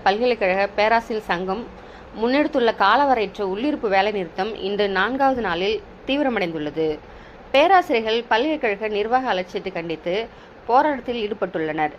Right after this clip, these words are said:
இதனால் வகுப்புகள் நடைபெறவில்லை, மாணவர்கள் கல்வி பாதிக்கப்பட்டுள்ளனர். பெக்டா கடந்த ஆண்டு ஜூன் மாதம்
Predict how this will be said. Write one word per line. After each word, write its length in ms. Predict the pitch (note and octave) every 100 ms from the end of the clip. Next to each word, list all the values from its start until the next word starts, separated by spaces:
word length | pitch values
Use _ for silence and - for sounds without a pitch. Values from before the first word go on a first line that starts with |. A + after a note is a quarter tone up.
| -
இதனால் 320 | - A#3+ C4 D4
வகுப்புகள் 520 | A#3+ D4+ D4+ B3+ A#3
நடைபெறவில்லை, 600 | F#3+ G#3 G3 F3 F3 G#3 B3 F#3+
மாணவர்கள் 560 | F#3+ B3+ D4+ C4 B3+
கல்வி 220 | G3 G3+ G#3
பாதிக்கப்பட்டுள்ளனர். 920 | F3+ F#3 G#3 - D#3 D3+ D3+ D#3 - - - - - - -
பெக்டா 320 | C#4+ C#4 - F4
கடந்த 300 | F4 A3+ G#3+ G#3+
ஆண்டு 260 | G#3 A3+ A#3+
ஜூன் 260 | G3+ C#4
மாதம் 340 | C4+ G#3 G3